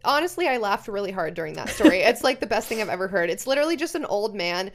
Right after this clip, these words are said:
Speaker 1: that is a scam artist slash has a kink and wants, uh, to see someone's wife pee in a bottle.
Speaker 2: Oh, we're not gonna kink shame here.
Speaker 1: Of course not. But that's what
Speaker 2: <laughs>
Speaker 1: happened.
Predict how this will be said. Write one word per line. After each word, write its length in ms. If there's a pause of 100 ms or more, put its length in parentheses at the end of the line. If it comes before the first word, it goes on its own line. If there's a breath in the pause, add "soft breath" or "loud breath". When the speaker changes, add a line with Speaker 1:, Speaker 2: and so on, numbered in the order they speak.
(260 soft breath)
Speaker 1:
that 320
is 240
a 40
scam 360
artist 480
slash 380
has 260
a 40
kink 460
and 220
wants, 520
uh, 220
to 160
see 220
someone's 340
wife 240
pee 200
in 100
a 40
bottle. 380 (400 loud breath)
Speaker 2:
Oh, 520
we're 120
not 180
gonna 140
kink 220
shame 260
here. 260 (540)
Speaker 1:
Of 100
course 300
not. 200 (220)
But 160
that's 260
what 100
Speaker 2:
<laughs> 140
Speaker 1:
happened. 320